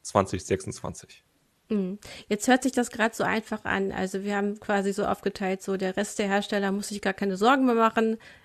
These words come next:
Speaker 2: Hier geht's eigentlich nur darum, dass Apple, äh, von der E U in die Schranken gewiesen wurde und endlich sich, äh, den, diesem einen Standard anpassen soll. Es gibt aber eigentlich auch noch Kritik an der Standardisierung, wie die E U das jetzt durchdrückt. Ähm,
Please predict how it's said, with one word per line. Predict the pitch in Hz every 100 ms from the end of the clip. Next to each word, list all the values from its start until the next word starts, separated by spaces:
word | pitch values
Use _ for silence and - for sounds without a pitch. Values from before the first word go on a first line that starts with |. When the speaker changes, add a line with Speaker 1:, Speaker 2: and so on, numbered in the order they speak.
| _
Speaker 2:
Hier | 214 202
geht's | 220 -
eigentlich | 190 214
nur | 214 196
darum, | 202 202
dass | 190 -
Apple, | 220 - 247 247 240
äh, | 208 208
von | 208 208
der | 202 196
E | -
U | 226
in | 202
die | 185
Schranken | - 320 294
gewiesen | 269 247 247 240 220
wurde | 226 220 208
und | 202 202
endlich | 202 208 202
sich, | - 190 -
äh, | 185
den, | 190 185 185
diesem | 196 190 190
einen | 180 185
Standard | - - 233 254 247
anpassen | 226 226 226 220 220
soll. | 226 214 220 - -
Es | 240 -
gibt | 294 285
aber | 233 240 -
eigentlich | 202 233 -
auch |
noch | 226 214
Kritik | - - - 233 - - _ _ _ _ _ 214
an | 196
der | 196
Standardisierung, | - 208 196 196 196 185 214 208 202 190 196
wie | 190
die | 190 185
E | 175
U | 196
das | 185 -
jetzt | 185 - -
durchdrückt. | 190 185 - - 175 175 - - - -
Ähm, | 196 190 196 202